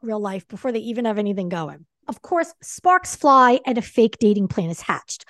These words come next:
Calder agrees to be Lily's wedding date, and Lily agrees to convince the whiskey company that Calder is in a stable relationship by them going out on public dates. The sexual chemistry is off the charts.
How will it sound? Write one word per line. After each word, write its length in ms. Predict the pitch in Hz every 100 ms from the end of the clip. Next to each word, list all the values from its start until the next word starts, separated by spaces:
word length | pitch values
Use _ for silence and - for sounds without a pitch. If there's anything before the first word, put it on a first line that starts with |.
| - - _ -
Calder 400 | 320 359 381 392
agrees 400 | 294 302 320 -
to 80 | 262
be 160 | 277
Lily's 400 | 247 254 277 269
wedding 360 | 220 226 180 165
date, 340 | 156 151 208 _ - _ -
and 260 | 277 254 254
Lily 300 | 427 381 339
agrees 380 | 285 262 277 262
to 100 | -
convince 480 | - 220 262 339 -
the 100 | 247
whiskey 380 | 294 453 392
company 520 | 277 220 196 190 196 175 - _
that 160 | 175 160
Calder 400 | - 285 302 330
is 160 | 285 214
in 100 | 190
a 120 | 165
stable 400 | - - 311 311
relationship 640 | 339 330 330 - 220 208 -
by 120 | 202
them 220 | 196 208
going 260 | 202 196 196
out 140 | 190 -
on 120 | 190
public 320 | - 170 175 -
dates. 440 | 220 - - - _ _ _ -
The 80 | 277
sexual 480 | - 359 - 427
chemistry 680 | 403 - 240 254 - 269 269
is 300 | 254 226 214 - _ _
off 260 | 233 196 -
the 80 | 180
charts. 640 | - 131 - - - -